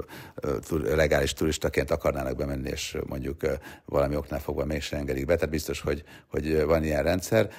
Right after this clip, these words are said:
de Ausztráliában nagyon sokszor van az, hogy, ö, a magyar turisták nem kapnak vízumot.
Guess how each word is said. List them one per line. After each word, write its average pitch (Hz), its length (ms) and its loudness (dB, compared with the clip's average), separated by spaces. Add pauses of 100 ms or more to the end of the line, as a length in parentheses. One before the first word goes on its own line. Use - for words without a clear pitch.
(120)
de - 80 -2
Ausztráliában 76 880 4
nagyon 80 220 0
sokszor 85 1120 0 (220)
van 80 160 0
az, 85 180 0
hogy, 82 220 2
ö, 78 120 4 (140)
a 78 320 0 (500)
magyar 78 340 2
turisták 76 460 -2
nem 76 120 -2
kapnak 76 360 -2
vízumot. 85 520 -2